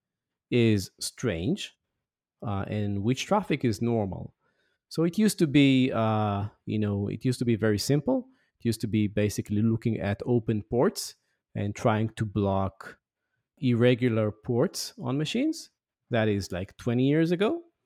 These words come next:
Uh, and today it's a lot smarter. So today a firewall, uh, is maybe not the, you know, the correct name anymore, but it's, it's a system that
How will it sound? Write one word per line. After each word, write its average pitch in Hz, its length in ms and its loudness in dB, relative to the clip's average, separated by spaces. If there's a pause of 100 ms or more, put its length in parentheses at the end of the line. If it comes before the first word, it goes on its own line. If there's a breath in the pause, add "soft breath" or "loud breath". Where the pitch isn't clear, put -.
(460 loud breath)
Uh, 98 300 -4
and 104 280 -2
today 202 480 2
it's - 600 -2 (140)
a 110 40 -4
lot 107 420 0
smarter. - 840 -2
So 98 400 -4
today 135 680 0 (420)
a 175 100 -4
firewall, 110 960 0 (580)
uh, 92 400 -4
is 95 640 -4 (160)
maybe 98 220 -2
not 98 320 -4
the, 98 180 -2 (300)
you 123 120 -4
know, 101 120 0
the 110 100 -6
correct - 480 0
name 110 260 2
anymore, 90 460 -4 (420)
but 98 220 -2
it's, 123 280 -2
it's - 220 -4
a 131 60 2
system 113 600 0
that 101 260 -2